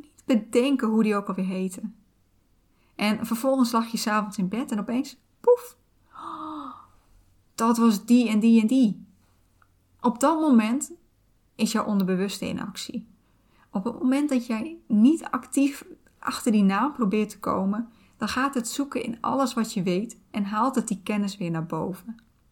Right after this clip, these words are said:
Nou, die naam bedenken, dat is nog iets relatief simpels. Maar op, op dit moment loop jij misschien wel met de vraag wat je nou eigenlijk wilt en wat jij nou echt belangrijk vindt.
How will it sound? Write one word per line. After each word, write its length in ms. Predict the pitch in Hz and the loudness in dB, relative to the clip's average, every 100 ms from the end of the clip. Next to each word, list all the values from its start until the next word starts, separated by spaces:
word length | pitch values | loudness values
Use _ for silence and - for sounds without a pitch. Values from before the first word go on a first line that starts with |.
| _ _ _ _ _ _ _ - | _ _ _ _ _ _ _ -4
Nou, 140 | 190 | 4
die 120 | 233 | 10
naam 320 | 240 226 277 | 10 8 6
bedenken, 380 | 320 240 240 233 | 4 4 4 4
dat 140 | 214 214 | 0 -2
is 100 | 208 | -4
nog 140 | 190 | -2
iets 140 | 190 | -2
relatief 440 | - 190 170 196 185 | -2 -4 -4 -6 -6
simpels. 680 | - 214 185 254 - - _ _ _ _ _ _ _ | -6 -6 -8 -10 -14 -20 _ _ _ _ _ _ _
Maar 160 | 208 | -2
op, 400 | - 226 226 - - | 2 0 -2 -12 -20
op 120 | - | -4
dit 140 | 220 | 0
moment 280 | 226 208 202 | 4 2 2
loop 200 | 208 208 | 0 0
jij 160 | 226 233 | 0 0
misschien 300 | 262 - 202 | 2 0 2
wel 100 | 196 | 0
met 140 | 190 | -2
de 80 | 190 | -6
vraag 360 | - - 185 | -8 -6 -6
wat 200 | - 233 | -2 -2
je 60 | 240 | -4
nou 120 | - | -6
eigenlijk 320 | 226 233 190 | -6 -4 -6
wilt 400 | - 220 185 - | -4 -2 -2 -6
en 380 | - 190 190 185 | -6 0 0 2
wat 160 | 208 233 | 0 0
jij 100 | 233 | 0
nou 140 | 214 | 0
echt 200 | 214 220 | -2 -4
belangrijk 520 | 190 185 208 202 185 | 0 2 2 0 -4
vindt. 380 | - 220 208 - | -8 -8 -8 -10